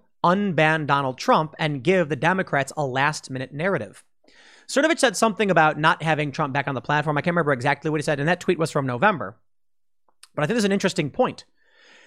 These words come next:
Maybe there is a moral victory in getting free speech on the platform. Maybe Democrats are hoping for that because they need something to rail against. The Wall Street Journal goes on to say, leaning libertarian.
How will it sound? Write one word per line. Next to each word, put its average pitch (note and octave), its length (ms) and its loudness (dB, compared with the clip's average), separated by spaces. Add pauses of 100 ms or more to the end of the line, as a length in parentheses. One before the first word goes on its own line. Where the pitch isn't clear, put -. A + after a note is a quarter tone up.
(120)
Maybe A#3 420 2
there A#3+ 200 4
is G#3+ 200 4
a G3 120 4
moral E3 500 4
victory C#3 560 -2
in C#3 140 -4
getting D3 220 -2
free D#3 220 -2
speech C#3 160 -6
on C#3 60 -2
the - 60 -6
platform. D#3 500 -2 (640)
Maybe G#3 300 -4
Democrats G3 480 0
are C#3+ 120 2
hoping F3 360 2
for C3+ 240 -2
that B2 220 -4
because D3+ 320 -4
they C#3+ 160 0
need D3+ 320 -2
something C#3+ 380 -4
to C3 180 -6
rail D3 340 -6
against. G#2+ 520 -12 (1300)
The E3 60 4
Wall A#3+ 120 8
Street A3+ 120 0
Journal A#3 160 4
goes G3 120 4
on G3 120 4
to F3 40 2
say, A#3 260 4
leaning B3+ 400 2
libertarian. A#3+ 680 -2